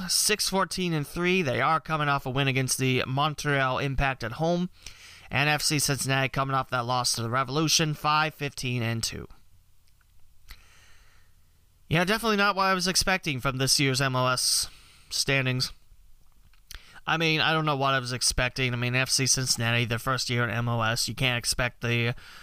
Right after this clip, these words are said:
you can't expect the cup and everything. Well, you can, but I don't know how realistic that is. It's been a tough year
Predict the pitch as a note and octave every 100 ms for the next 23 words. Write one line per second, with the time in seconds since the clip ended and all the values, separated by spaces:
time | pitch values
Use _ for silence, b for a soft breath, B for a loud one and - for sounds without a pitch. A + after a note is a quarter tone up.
0 | B B B - D3+ F3+ E3+ C#3+ - D#3+
1 | - - C#3+ C3 A#2 A2+ A2+ A#2 B2+ -
2 | F2+ - - B2+ A2 G2 G#2+ G#2 G2 -
3 | G#2+ G#2 G#2+ A#2 A2+ G#2+ G#2+ B2 A#2+ A2+
4 | A2+ - G#2 G#2+ G#2 C3+ A#2 C3 B B
5 | B B B - D3+ G3+ F3+ - E3+ D3+
6 | D3 D3